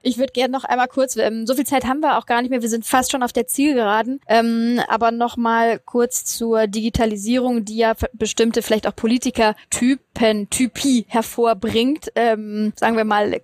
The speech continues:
vom jetzt überspitzt vom Bierzelt eher zum Yous-, YouTube-Politiker. B-, wie seht ihr das? Braucht, äh, braucht eine Partei auf jeden Fall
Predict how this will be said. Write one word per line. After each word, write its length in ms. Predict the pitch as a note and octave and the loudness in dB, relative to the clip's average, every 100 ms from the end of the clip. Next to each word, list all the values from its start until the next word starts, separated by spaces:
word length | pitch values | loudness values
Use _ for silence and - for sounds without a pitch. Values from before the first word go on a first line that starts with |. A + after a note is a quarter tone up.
| _ | _
vom 300 | - A3 G#3 | 0 0 0
jetzt 400 | G3 - - - | -2 -2 -6 -4
überspitzt 520 | G3+ G3+ - A#3 - | 0 0 2 0 0
vom 160 | A3 G#3 | -4 -2
Bierzelt 540 | A3 C4+ - A#3+ A3+ | 0 0 0 0 0
eher 160 | G#3+ G#3+ | 0 -2
zum 280 | - A3 - | 0 -2 -4
Yous-, 400 | G#3 A#3+ C#4+ - - | 0 2 2 -2 -2
YouTube-Politiker. 1200 | A3+ C#4 - D4+ - D4 C4 C#4+ D4+ - C4+ C#4 - - - - | 0 0 0 -2 0 0 2 0 -2 0 2 0 -2 -8 -8 -4
B-, 340 | - G#3 G3+ G#3 | 0 2 2 2
wie 180 | G#3+ | 0
seht 160 | A#3+ B3 | 0 0
ihr 100 | B3 | 0
das? 160 | A3+ - | 0 0
Braucht, 380 | A3 C4 - - | 0 0 0 -2
äh, 400 | A3 A3+ A3+ G#3+ | 0 2 2 0
braucht 220 | G#3+ A#3+ | 0 0
eine 600 | - B3 A#3+ A#3 A3+ A3 - | 0 0 0 2 0 -2 -4
Partei 400 | B3+ A#3+ A#3+ A3+ | -6 0 2 2
auf 120 | - | 0
jeden 160 | A#3 B3 | -2 -2
Fall 300 | B3 A#3 | 0 0